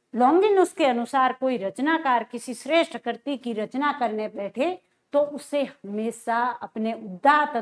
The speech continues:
तत्व या अपने लक्ष्य पर ध्यान देना चाहिए और उसके लिए उसे ज्यादा नवीनता का आग्रह नहीं रखना चाहिए। यह है शब्द आडंबर। अब हम बात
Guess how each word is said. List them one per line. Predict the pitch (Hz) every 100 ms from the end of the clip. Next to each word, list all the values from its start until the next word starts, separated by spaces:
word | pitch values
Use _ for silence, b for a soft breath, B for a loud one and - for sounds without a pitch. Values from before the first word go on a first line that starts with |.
| -
तत्व | 208 - 226
या | 233 220
अपने | 208 - 208 185
लक्ष्य | 285 269 269 302
पर | 247 208
ध्यान | 170 180 220 302 359 b b b -
देना | 226 240 269
चाहिए | 269 269 302 359 370 _ _ -
और | 269 311 240 - _ _ -
उसके | 269 - -
लिए | 381 311 294
उसे | 262 - 285
ज्यादा | 185 220 220 220 233
नवीनता | 190 190 226 247 220 190
का | -
आग्रह | - 190 185 180 208 359 392 _ _ _
नहीं | 208 208 175
रखना | 170 - 247
चाहिए। | 226 _ _ _ _ _ _ _ _ _ _
यह | 208 262 254 175
है | 196 302
शब्द | - - 196 185
आडंबर। | - 277 185 160 170 - _ _ _ _
अब | 339 359
हम | 294 277
बात | 233 233